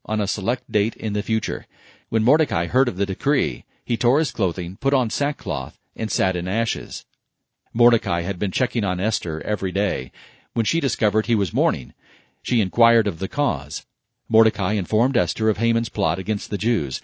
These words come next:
telling her to go before the king and plead for the Jews' lives.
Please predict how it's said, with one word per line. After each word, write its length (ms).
telling 260
her 140
to 80
go 220
before 320
the 80
king 280
and 140
plead 300
for 100
the 100
Jews' 380
lives. 560